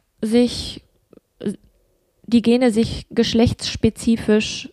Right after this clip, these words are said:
anders entwickelt haben. Das ist aber etwas, darauf, ähm, will ich jetzt an der Stelle gar nicht näher eingehen, weil für mich, für mich gibt es biologische Unterschiede, die, ähm, sind auch,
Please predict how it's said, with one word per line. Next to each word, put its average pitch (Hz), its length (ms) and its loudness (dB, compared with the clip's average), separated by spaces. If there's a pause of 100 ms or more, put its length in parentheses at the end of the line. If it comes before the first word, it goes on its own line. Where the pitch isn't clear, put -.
(300)
anders 208 320 -2
entwickelt 185 600 -2
haben. 170 260 -4 (380)
Das 226 160 2
ist 277 140 0
aber 233 380 4
etwas, 233 360 -2
darauf, 226 580 0
ähm, 208 420 -2 (240)
will 220 220 0
ich 240 120 0
jetzt 208 160 0
an 202 120 -2
der 202 120 0
Stelle 214 280 0
gar 196 160 2
nicht 208 200 -6
näher 196 300 0
eingehen, 170 540 0 (340)
weil 196 160 4
für 214 140 -2
mich, 233 440 -4 (1120)
für - 140 -8
mich 208 240 -2
gibt - 260 -2
es 214 300 -2
biologische 208 720 0
Unterschiede, 240 800 0 (460)
die, 214 420 4
ähm, 202 300 0
sind 208 300 -2
auch, 202 360 -2